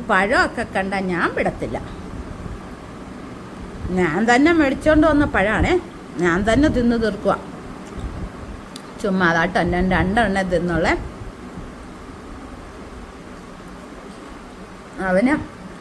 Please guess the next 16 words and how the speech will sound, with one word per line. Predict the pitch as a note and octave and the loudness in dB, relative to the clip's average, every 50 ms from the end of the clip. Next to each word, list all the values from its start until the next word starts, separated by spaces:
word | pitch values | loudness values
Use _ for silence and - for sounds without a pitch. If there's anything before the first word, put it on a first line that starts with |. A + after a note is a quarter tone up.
| E3 - | -4 0
പുളിശ്ശേരിയും | G3 F#3+ F#3+ F3+ - - F3 G#3+ G#3 G3 G#3+ C#4+ F#4+ - - - - | 2 2 2 2 4 4 4 4 6 4 4 2 0 -2 -6 -8 -6
തീയലും | F#3 F#3 G3+ G#3+ A#3 G#3 E3+ G3+ D#4 G#4 - - - - - - - - - - - - - D3+ F#3 G3+ | -4 -2 0 0 2 2 2 2 2 -2 -4 -10 -14 -14 -14 -14 -14 -14 -14 -16 -16 -10 -6 -4 0 2
നാരങ്ങയും | G3 G3 G#3 A#3 C4 C4 C#4+ C#4 C#4 C#4 B3 G3+ | 4 4 6 6 6 6 4 4 4 4 4 2
മേടിച്ചോണ്ട് | F#3+ F#3 - - F3+ F#3+ F#3 F3+ | 2 0 0 0 0 2 4 2
വന്ന് | F3 F#3+ F#3 | 4 4 2
അവന് | F#3 G3 G3+ G#3+ - - - - - - - - - - - - - - - - - - - - - - - - - | 2 2 0 -2 -4 -6 -10 -14 -16 -14 -14 -14 -14 -14 -14 -14 -14 -14 -14 -10 -10 -10 -10 -10 -14 -14 -14 -8 0
പ്രഷർ | F3+ F#3 F#3 F#3 - C4+ C#4 C#4+ G#3+ | 0 2 2 4 2 4 4 4 4
താങ്ങുമായിരുന്നു. | E3 D3+ E3+ F3 D#3+ D3 D3+ D#3 - | 4 2 2 0 0 2 0 0 0
അപ്പം | - E3+ | -2 -6
ഇച്ചിരി | - - G3 F#3+ F3+ - - - - - - - F#3+ | -8 -6 -8 -8 -8 -8 -12 -12 -14 -14 -10 -8 -8
ഉപ്പിട്ട് | G3+ F#3+ - - D#4+ C4 F#3+ - G3 F3 - - - | -8 -8 0 4 4 4 6 4 0 -2 -2 -4 -4
തിള-, | E3+ F3 F3 E3+ - E3+ | -2 -2 -2 -4 -4 -4
ഉം, | E3+ E3+ E3+ E3+ E3 E3 - - - - - - - | -4 -2 -2 -2 -4 -4 -6 -10 -12 -12 -14 -4 -2
പിഴിഞ്ഞു | G3+ G#3+ A3 A#3 A#3+ A3+ | 0 2 4 4 4 4
കൊടുത്താലേ | G#3 F#3+ F3+ - F3 D#3 C3+ B2+ - - - - - - - - - - - - - - - - - | 2 0 0 -2 -2 -2 -2 -2 -6 -8 -12 -12 -12 -10 -10 -10 -8 -8 -8 -6 -6 -4 -4 -2 0
നല്ലതാണല്ലോ | F3+ G3 A3 A#3+ A#3+ G#3+ F#3 F3 E3 D3+ D#3 | 2 4 6 6 6 6 4 2 0 0 -2